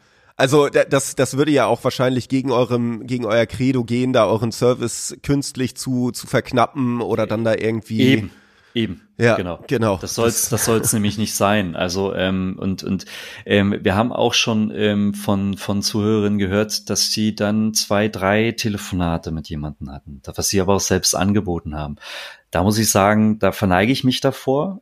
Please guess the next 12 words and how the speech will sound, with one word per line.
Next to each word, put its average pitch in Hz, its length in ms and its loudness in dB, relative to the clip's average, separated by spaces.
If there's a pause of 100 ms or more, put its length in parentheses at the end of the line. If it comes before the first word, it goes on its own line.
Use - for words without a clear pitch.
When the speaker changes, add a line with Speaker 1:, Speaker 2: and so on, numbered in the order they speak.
(140)
Speaker 2:
Ähm, 92 580 -2
das - 220 0
ist - 160 0
für - 160 0
mich 104 320 0
absolut 113 520 -2
nicht 123 320 2
selbstverständlich, 120 880 -2
weil 95 100 2
jede 101 240 2
geschenkte 104 480 -2
Minute, 101 720 0